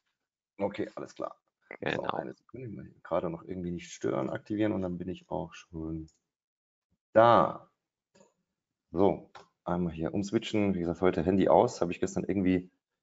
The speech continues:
Speaker 1: nicht so wirklich auf die Kette gekriegt, aber ich glaube, ich bin jetzt eh schon im Bild. So, sag mal Hallo und herzlich willkommen. Moment. So, jetzt aber. Hallo
Speaker 2: Ich
Speaker 1: und
Speaker 2: ruf
Speaker 1: herzlich
Speaker 2: dich nicht
Speaker 1: willkommen.
Speaker 2: an.
Speaker 1: Nein.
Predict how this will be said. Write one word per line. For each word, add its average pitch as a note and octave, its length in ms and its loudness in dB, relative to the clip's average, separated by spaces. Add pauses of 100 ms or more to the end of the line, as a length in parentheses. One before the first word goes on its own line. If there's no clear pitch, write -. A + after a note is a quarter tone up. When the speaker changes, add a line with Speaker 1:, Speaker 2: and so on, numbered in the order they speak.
(180)
Speaker 1:
nicht D#3 180 6
so G#2+ 160 10
wirklich - 300 6
auf - 100 6
die A#2+ 120 2
Kette - 240 4
gekriegt, - 540 2
aber F#2 240 2
ich - 80 -6
glaube, A#2+ 240 2
ich - 100 -12
bin - 120 0
jetzt - 200 0
eh - 60 -2
schon E2+ 240 -4 (560)
im D3+ 160 10
Bild. F#3+ 440 10 (140)
So, A2 360 10
sag B2+ 220 6
mal A#2 180 10
Hallo A2 260 8
und - 320 2
herzlich A#2 320 4
willkommen. D3 340 0
Moment. G2 460 -4 (680)
So, F#2 340 2
jetzt A#2 220 2
aber. D#2 320 -2 (680)
Hallo A#2 100 10
Speaker 2:
Ich B2+ 140 10
Speaker 1:
und C3+ 60 12
Speaker 2:
ruf C#3 80 8
Speaker 1:
herzlich - 180 6
Speaker 2:
dich - 20 -2
nicht G#2+ 140 8
Speaker 1:
willkommen. - 260 2 (1080)
Speaker 2:
an. F#2 220 4
Speaker 1:
Nein. - 0 -